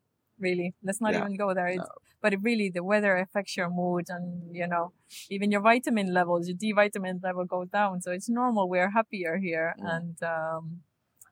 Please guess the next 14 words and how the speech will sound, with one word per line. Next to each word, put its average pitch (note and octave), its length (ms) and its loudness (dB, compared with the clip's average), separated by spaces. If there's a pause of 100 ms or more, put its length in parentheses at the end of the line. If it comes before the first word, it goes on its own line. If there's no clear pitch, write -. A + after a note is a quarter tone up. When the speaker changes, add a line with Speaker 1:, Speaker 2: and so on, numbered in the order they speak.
(600)
Speaker 1:
yeah, G#3+ 220 6 (220)
I'm A3 160 4
really G3 240 2
lucky F#3+ 360 0 (120)
to G3+ 100 -2
live F#3 300 0 (280)
here F3+ 280 0
and E3+ 160 -8
call F#3 140 -2
this F3+ 140 -6
place F#3 240 -6
a G3+ 40 -8
home. F3 340 -2
Speaker 2:
Yeah. F3+ 160 2